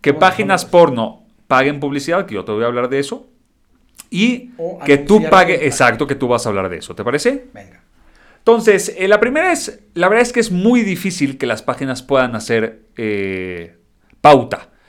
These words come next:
Speaker 1: en redes sociales, en televisión. Es muy difícil porque es un segmento bastante controlado por
Speaker 2: Sí.
Speaker 1: los gobiernos,
Speaker 2: Sí, o sea,
Speaker 1: etcétera.
Speaker 2: nunca me ha salido, no sé, Playboy mientras voy navegando en Instagram.
Speaker 1: Exacto, ¿no?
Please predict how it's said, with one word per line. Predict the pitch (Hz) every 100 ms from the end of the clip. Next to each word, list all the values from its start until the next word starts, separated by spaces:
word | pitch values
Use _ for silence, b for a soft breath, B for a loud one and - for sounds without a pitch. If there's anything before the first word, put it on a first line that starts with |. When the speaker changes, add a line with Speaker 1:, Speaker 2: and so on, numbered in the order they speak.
| b b
Speaker 1:
en | 139 143
redes | 143 139 127
sociales, | 123 165 160 156
en | 120 117
televisión. | 117 113 113 170
Es |
muy | 170 196 220
difícil | 220 214 202 190 180
porque | 175 123 123 123
es | 131 170
un | 156
segmento | 127 117 117 139
bastante | - - - 117 113 131 127 117 101
controlado | 107 98 101 101 107 107 110 110 107 104 98 92 90 _ _
por | 117 101 95 87 85 _ _ _
Speaker 2:
Sí. | 165 139 - _
Speaker 1:
los | 110 104
gobiernos, | 120 151 208 208 202 190
Speaker 2:
Sí, | -
o |
sea, |
Speaker 1:
etcétera. | 160 165 170
Speaker 2:
nunca | 160
me |
ha | 156
salido, | 143 147 143
no | 139
sé, | 123 120 113 _ _
Playboy | - 143 143 143 139
mientras | 135 123 120
voy | 135
navegando | 131 127 131 135 131
en |
Instagram. | 131 120 - - _
Speaker 1:
Exacto, | 139 - 113 - - - -
¿no? | 151 269